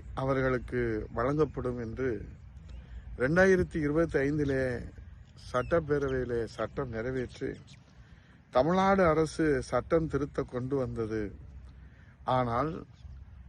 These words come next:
பெண்களுக்கு எதிரான அநீதிகள் இந்த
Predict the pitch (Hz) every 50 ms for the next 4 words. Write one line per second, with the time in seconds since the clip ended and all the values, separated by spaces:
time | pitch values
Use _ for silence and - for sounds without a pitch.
0 | - - - 143 160 185 196 196 190 190 190 180 - - 196 180 131 123 127 139
1 | 156 156 160 160 165 165 165 165 156 151 131 127 113 123 127 143 156 165 156 151
2 | 139 123 135 135 127 104 92 - - - _ - - - - - - - - -
3 | _ - - _ _ _ - - - - - - - - 127 139 151 156 160 151
4 | 147